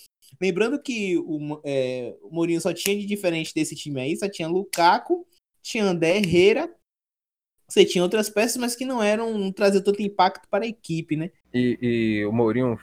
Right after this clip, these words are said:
Speaker 2: era muito criticado pela forma que ele falava do elenco nas, nas
Speaker 1: Eu ia
Speaker 2: entrevistas.
Speaker 1: falar justamente disso, continue.
Speaker 2: E, e, e pra mim, no final, quando o Ole assume, o United dá aquela queda vertiginosa,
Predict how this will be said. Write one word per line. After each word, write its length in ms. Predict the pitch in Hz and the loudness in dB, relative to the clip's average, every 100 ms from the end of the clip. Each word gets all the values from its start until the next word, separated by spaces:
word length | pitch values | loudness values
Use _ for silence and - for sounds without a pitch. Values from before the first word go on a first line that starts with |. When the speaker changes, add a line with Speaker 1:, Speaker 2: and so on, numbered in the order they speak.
| - | 0
Speaker 2:
era 140 | 110 | 0
muito 220 | 113 143 | 0 -4
criticado 600 | - 123 - - 104 135 | -6 -6 -8 0 2 2
pela 240 | 123 107 101 | 4 4 6
forma 260 | 107 104 | 6 4
que 80 | 101 | 2
ele 100 | 104 | -2
falava 280 | - 104 104 | 0 0 2
do 140 | 104 127 | 4 4
elenco 500 | 107 98 113 135 110 | 4 2 -2 -4 -4
nas, 540 | 104 95 92 92 - | -2 -2 -6 -16 -14
nas 220 | 95 98 | -6 -6
Speaker 1:
Eu 20 | |
ia 40 | 98 | -6
Speaker 2:
entrevistas. 560 | - 175 151 143 147 - | 2 4 4 2 0 2
Speaker 1:
falar 260 | 143 139 127 | 4 6 6
justamente 540 | 170 - 156 156 147 | 2 2 0 0 0
disso, 220 | 127 123 | 2 2
continue. 480 | - 147 139 123 113 | 2 0 0 0 2
Speaker 2:
E, 340 | 160 160 160 160 | 0 0 0 0
e, 60 | 151 | 0
e 40 | |
pra 300 | 143 170 120 | 4 6 8
mim, 460 | 104 107 123 147 151 | 6 4 2 0 0
no 160 | 139 | -2
final, 720 | 143 - 123 107 107 113 131 - _ _ | -2 0 0 2 4 4 2 -6 _ _
quando 220 | 113 110 | -4 2
o 60 | 110 | 4
Ole 160 | 107 107 | 4 2
assume, 600 | 101 101 - 104 113 101 | 2 -2 -8 -6 -4 -6
o 40 | |
United 400 | 98 101 104 101 | -6 -6 -6 -8
dá 100 | 98 | -4
aquela 280 | 101 - 98 | -4 -4 -6
queda 300 | 98 98 101 | -4 -6 -4
vertiginosa, 1000 | 98 101 - 113 107 98 98 110 117 123 | -6 -10 -8 -6 -4 -2 2 2 2 -6